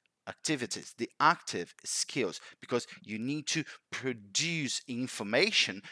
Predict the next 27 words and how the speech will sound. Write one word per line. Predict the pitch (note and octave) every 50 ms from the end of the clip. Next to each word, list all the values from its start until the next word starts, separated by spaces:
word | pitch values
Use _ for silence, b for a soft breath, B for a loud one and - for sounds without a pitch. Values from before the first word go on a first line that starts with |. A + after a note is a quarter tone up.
| B B B
to | - C3+
pass | - - - - B2 A#2 A#2+ A#2+ - - - -
on, | A2+ C3+ D3 C3+ - - - _ _ b b b b b b b b -
either | A2+ B2 A#2 A2 B2
by | - B2+ B2 A#2 A#2 A2+ G#2 - B B B B B B _ - - _ -
writing | F#2+ F#2 G2 F#2 G2 F2+ - G3+ G3+ A3 B3 A#3+ _ _ - -
in | - -
your | G#2 F2+ F2+
writing | F#2 - A#2 C#3 - - F3+ F3
task | - F3 F3+ F3+ F#3 F#3 - - -
or | D3 D#3 D#3 F3 - _ _ _
speaking | - - - - - G#3 F#3+ - - A2 F#2 F2 G#2+ - _ - -
during | G2+ G#2 F#2+ F#2 F#2+ F#2+
your | G2+ F#2+ - - -
speaking | - - - - - G3 F#3+ - F3 E3+ E3+
test. | - - - F3 - - - - - - - _ _ _ _ _ _
Okay? | - - - F2 G#2+ D3+ G3 - B B B B B B -
If | - F#3+ A3 - -
you | B3 A#3+
want | A3+ B3 G3 B2 F#2 - - -
to | - -
get | - - D3 - - - - _
great | - - - D3+ F3 F3+ F3+ E3 - -
results | D#3+ E3 - F#3+ D#3+ C3+ F#2 C#2+ - - - - - - b b b b -
in | - F3+ G#3 A#3 A#3+
the | F#3+ D#3+
test, | - - - - - F#2 A#2 - - -